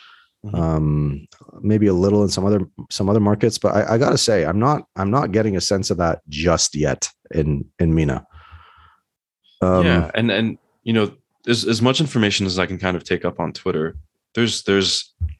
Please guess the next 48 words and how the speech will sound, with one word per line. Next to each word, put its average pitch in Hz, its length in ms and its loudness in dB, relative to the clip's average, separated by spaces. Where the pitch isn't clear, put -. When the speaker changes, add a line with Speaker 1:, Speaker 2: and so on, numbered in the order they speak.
Speaker 1:
it 110 160 0
does 131 260 2
seem 101 300 2
like 87 240 0
just - 240 -6
general 101 420 0
sentiment 85 840 -4
of 80 280 0
this, - 200 -4
the - 360 -2
startups 85 640 0
and 85 100 -6
V 85 100 -4
Cs 85 360 -4
and 87 120 -4
everything 80 560 -4
in 90 160 -4
the 87 100 -4
U 85 200 -2
S - 200 -2
is 90 60 -6
a 90 60 -4
little 92 340 0
less 82 360 -2
than - 320 -4
the 92 160 -2
way 87 180 4
it 76 80 0
is 80 160 0
right 76 140 -2
now 69 100 -4
in 85 60 -4
the 85 80 -6
Middle 78 200 -4
East. - 360 -8
Speaker 2:
Mm-hmm. 87 260 2
Speaker 1:
And 117 80 4
even 160 140 4
Speaker 2:
Yeah. 143 60 2
Speaker 1:
surrounding 92 540 0
areas 73 360 -4
like 71 100 -14
India, 87 560 -4
those, 90 240 -12
those 87 180 -8
types - 240 -10
of 87 60 -14
indus-, - 260 -16